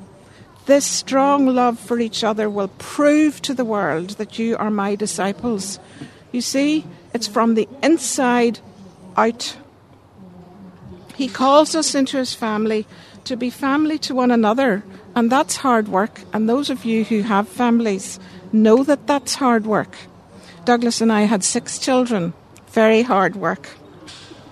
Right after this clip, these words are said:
And the New Testament is full of instruction on how we do that together.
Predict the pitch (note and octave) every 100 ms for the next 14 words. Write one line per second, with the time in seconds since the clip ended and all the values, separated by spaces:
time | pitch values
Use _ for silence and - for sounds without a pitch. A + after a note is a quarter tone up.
0 | - - - - - - - - B3+ C4+
1 | D4 F4+ F#4+ E4 - D4+ C#4 - C#4 -
2 | - D#4 E4+ E4+ D4+ - D#4 C4+ - C4
3 | A#3 A3 B3 A#3+ A#3 A#3 A3 B3+ C#4 C#4
4 | B3+ - A3 A#3+ C4 C#4